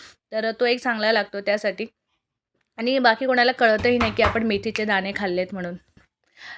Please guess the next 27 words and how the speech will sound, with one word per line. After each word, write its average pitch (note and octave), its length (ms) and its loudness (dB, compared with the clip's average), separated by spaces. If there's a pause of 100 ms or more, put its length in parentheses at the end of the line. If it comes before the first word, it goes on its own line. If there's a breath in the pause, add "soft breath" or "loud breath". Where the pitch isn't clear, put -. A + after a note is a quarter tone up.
(120)
तर C#4 60 0
इथे C#4 220 4
आपली C4+ 200 6
मस्त B3+ 360 -2
फोडणी A#3 320 2
तयार G#3+ 180 6
झालेली G#3+ 360 0
आहे. A3 300 2
अ, F#3+ 300 0
कांदा G3 320 0
टमाटर G3+ 360 -2
टाकलेला G3+ 440 0
आहे G3 200 -2
आणि, G3 260 -4
अ, F#3+ 140 -8 (220)
आपण F#3+ 280 -8
जसं G#3 220 -4
परततो B3+ 440 -2
नेहमीप्रमाणे G3 580 -6
तशाच G#3+ 300 -6
पद्धतीने G3 400 -8
परतून G#3+ 420 -8
घेतलेलं G3+ 360 -4
आहे F#3+ 240 -4
आणि F#3+ 300 -8
खलबत्त्यातलं F#3 540 -6
पाणी F3 280 -8